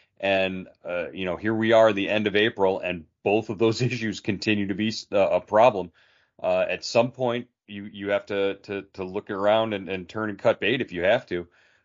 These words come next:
Uh, I, I, I don't know if, if that means, you know, trades are coming or if, uh, you know, they, they give them time to work things out in the minors, but, uh, all those are, are certainly things that, uh, the front office has to be thinking about. Uh, all right. Uh, we also, you know,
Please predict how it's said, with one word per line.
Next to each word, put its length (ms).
Uh, 460
I, 300
I, 260
I 120
don't 120
know 340
if, 180
if 200
that 220
means, 600
you 120
know, 280
trades 380
are 40
coming 400
or 220
if, 240
uh, 160
you 140
know, 120
they, 240
they 160
give 200
them 280
time 220
to 80
work 220
things 220
out 120
in 60
the 60
minors, 440
but, 300
uh, 40
all 400
those 260
are, 280
are 40
certainly 400
things 280
that, 180
uh, 220
the 60
front 240
office 260
has 200
to 80
be 80
thinking 340
about. 300
Uh, 60
all 400
right. 260
Uh, 320
we 100
also, 400
you 200
know, 140